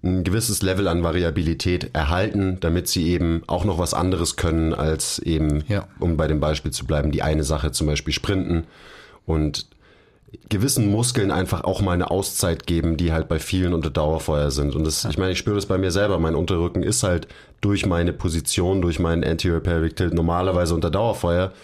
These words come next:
Speaker 1: Jetzt habe ich ein paar Monate lang mit maximalem Fokus auf Position trainiert und dementsprechend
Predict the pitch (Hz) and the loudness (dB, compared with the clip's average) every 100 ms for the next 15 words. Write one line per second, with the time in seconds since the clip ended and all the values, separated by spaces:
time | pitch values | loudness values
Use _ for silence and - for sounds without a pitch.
0 | - - - 90 90 90 90 95 98 92 | -20 -14 -2 0 0 0 0 2 0 0
1 | 95 90 90 92 - - - - 98 98 | 0 0 -2 -6 -16 -20 -10 -2 -2 -2
2 | 101 101 110 - 107 98 95 95 92 - | -2 -2 -2 -2 0 0 0 0 -2 -6
3 | - 104 98 92 92 - 90 87 - 101 | -4 -2 -2 -2 -4 -2 -4 -2 -2 0
4 | 120 123 85 85 95 - - - - - | 0 0 0 0 0 -4 -14 -20 -20 -20
5 | _ _ _ - 90 90 90 80 - 104 | _ _ _ -4 0 2 0 -4 -4 -2
6 | 104 95 - 92 92 98 90 87 - | 0 -2 -2 -2 0 0 0 -2 -4